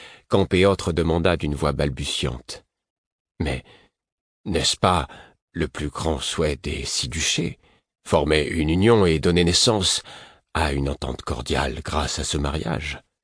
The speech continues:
La Narchesca n'est pas la seule dame de haut rang dans les îles d'outre-mer », répliqua Imbre avec dédain.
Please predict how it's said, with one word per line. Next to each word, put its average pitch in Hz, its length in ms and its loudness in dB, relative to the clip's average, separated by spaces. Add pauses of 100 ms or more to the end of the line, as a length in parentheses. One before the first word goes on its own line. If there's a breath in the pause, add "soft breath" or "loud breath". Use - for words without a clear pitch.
(1500)
La 123 140 6
Narchesca - 600 0
n'est 67 140 -2
pas 69 200 2
la 65 140 -2
seule 76 320 -2
dame 80 320 2
de 78 180 -2
haut 92 220 4
rang 95 260 0
dans 78 140 -2
les 76 240 -4
îles 95 140 -2
d'outre-mer », - 840 -2 (960)
répliqua 82 520 0
Imbre 71 280 0
avec 65 200 -4
dédain. 67 400 -6